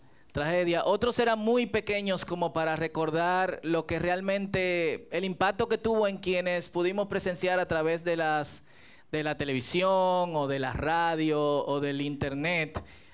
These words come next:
aunque estaba muy en pañales, por lo menos aquí en ese, en ese tiempo.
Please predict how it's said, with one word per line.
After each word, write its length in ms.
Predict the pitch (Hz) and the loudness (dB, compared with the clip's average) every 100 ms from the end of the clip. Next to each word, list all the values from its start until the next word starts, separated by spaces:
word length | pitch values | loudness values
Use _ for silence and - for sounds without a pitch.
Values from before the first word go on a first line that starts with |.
| - 139 | -12 -6
aunque 140 | 139 | -4
estaba 300 | 135 143 156 | -2 -2 0
muy 680 | 160 165 165 151 135 135 120 | 0 0 0 -2 -4 -8 -8
en 260 | 143 139 135 | -8 -8 -6
pañales, 800 | 147 147 156 156 139 127 - - | -6 -4 -4 -4 -4 -6 -12 -12
por 100 | - | -8
lo 100 | 139 | -4
menos 240 | 135 151 156 | -4 -2 -2
aquí 260 | 147 156 | -4 -4
en 100 | 151 | -4
ese, 600 | 151 151 151 143 131 131 131 - - - - - - - - - - - - | -6 -6 -2 0 -2 -4 -10 -20 -20 -20 -20 -20 -20 -20 -20 -20 -20 -12 -6
en 160 | 165 | -2
ese 200 | 165 180 | -2 -2
tiempo. 600 | 175 202 190 147 160 147 | -2 0 0 0 -2 -2